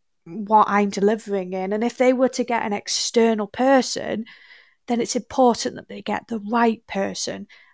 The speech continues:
and the best person who is very knowledgeable and very confident. I do remember watching the session, um, in a previous school,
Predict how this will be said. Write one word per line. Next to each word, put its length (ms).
and 160
the 60
best 400
person 440
who 180
is 280
very 300
knowledgeable 760
and 140
very 280
confident. 640
I 80
do 300
remember 400
watching 420
the 80
session, 540
um, 380
in 140
a 60
previous 480
school, 480